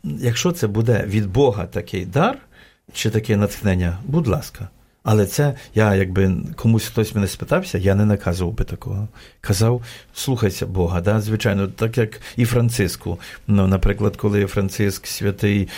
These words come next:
хотів знати, що йому робити, як це відновлювати церкву, звісно, він пішов до священика.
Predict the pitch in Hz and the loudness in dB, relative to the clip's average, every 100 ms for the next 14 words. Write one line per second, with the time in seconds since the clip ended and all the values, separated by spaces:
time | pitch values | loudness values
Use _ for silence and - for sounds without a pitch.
0 | - - - 117 98 104 110 101 - 110 | -14 -14 -2 0 2 2 0 0 0 2
1 | 101 98 98 117 104 110 - 104 98 104 | 4 2 2 0 0 0 0 -2 0 0
2 | 95 98 95 95 127 139 - 90 104 160 | 0 0 -2 0 -2 -2 -4 -2 0 -2
3 | - 101 98 101 113 101 - 87 - - | 0 -2 -2 -2 -2 -2 -4 -6 -4 -6
4 | - - | -6 -14